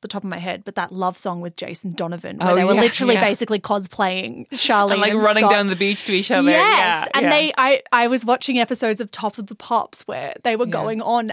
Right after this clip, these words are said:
Speaker 1: as Scott and Charlene and kind of recreating that. That's where she began. And then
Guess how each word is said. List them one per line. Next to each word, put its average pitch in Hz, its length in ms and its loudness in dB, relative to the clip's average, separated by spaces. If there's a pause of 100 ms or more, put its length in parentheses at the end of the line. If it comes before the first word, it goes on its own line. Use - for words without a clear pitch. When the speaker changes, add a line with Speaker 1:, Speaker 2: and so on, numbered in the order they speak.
Speaker 1:
as 208 260 -2
Scott - 300 -4
and 214 100 -6
Charlene 190 480 -4
and 202 100 -14
kind 208 200 -10
of 202 120 -14 (120)
recreating 208 760 -4
that. 170 180 -6
That's 247 220 2
where 226 140 -2
she - 140 -10
began. 196 600 -4 (500)
And 226 280 -2
then 277 220 2